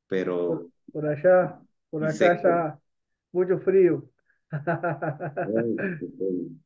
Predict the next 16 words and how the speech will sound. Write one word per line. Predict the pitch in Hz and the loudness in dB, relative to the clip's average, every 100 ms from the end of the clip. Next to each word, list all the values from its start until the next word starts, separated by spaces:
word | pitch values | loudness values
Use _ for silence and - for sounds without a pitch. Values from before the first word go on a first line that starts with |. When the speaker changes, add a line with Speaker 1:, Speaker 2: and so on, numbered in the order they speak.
| _ | _
Speaker 1:
Sí, | _ 98 | _ 0
aquí | 98 170 | 0 2
Speaker 2:
Sí, | |
Speaker 1:
está | 113 - 107 | 2 6 6
el | |
Speaker 2:
estamos | 110 147 | 4 0
Speaker 1:
calor | 98 104 113 113 | 0 2 2 4
y | |
el, | 98 92 85 82 | 2 0 -2 -6
y | 85 | -4
muy | 92 101 | -2 0
seco | 98 95 - - | -2 -4 -4 -2
todo. | 87 80 78 - _ _ _ _ _ _ _ _ _ | -2 -2 -6 -14 _ _ _ _ _ _ _ _ _
Speaker 2:
Sí, | 156 156 | -4 -4
estamos | - 156 165 151 143 139 | -4 -4 -2 -2 -2 -2
ya | 156 151 143 131 | 0 0 -2 -6